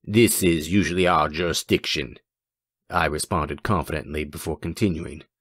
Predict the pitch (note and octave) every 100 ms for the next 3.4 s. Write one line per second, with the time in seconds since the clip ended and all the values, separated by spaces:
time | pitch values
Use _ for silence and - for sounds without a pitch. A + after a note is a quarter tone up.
0 | _ _ _ _ - C#3 - - - D3
1 | F#3+ D3+ G#2+ F2 F2+ E2+ - D2 F#2 D#2+
2 | D#2 D#2+ D#2 - A2 D#2+ E2+ F#2+ - -
3 | B2+ B2 - -